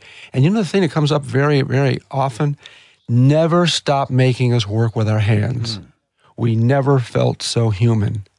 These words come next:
Speaker 1: And I never realized what, how, uh, wonderful life could be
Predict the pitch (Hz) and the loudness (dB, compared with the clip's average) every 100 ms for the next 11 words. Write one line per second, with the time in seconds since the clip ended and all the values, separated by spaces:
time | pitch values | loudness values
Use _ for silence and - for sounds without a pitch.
0 | _ _ _ - - 147 131 123 127 139 | _ _ _ -20 -8 -2 0 2 2 0
1 | 143 165 151 165 180 131 117 120 120 113 | 2 2 4 4 4 2 2 0 0 -2
2 | - _ _ _ - 135 131 135 - - | -8 _ _ _ -12 -2 0 0 -4 -4
3 | 143 135 120 _ _ _ _ _ - 127 | 0 0 -2 _ _ _ _ _ -4 0
4 | 117 - 120 123 151 202 165 113 123 120 | 0 -2 -2 2 2 2 2 0 0 -2
5 | - - 143 147 160 - - 147 117 151 | -4 -2 0 0 -2 -4 -4 -4 2 2
6 | 120 117 | 2 -2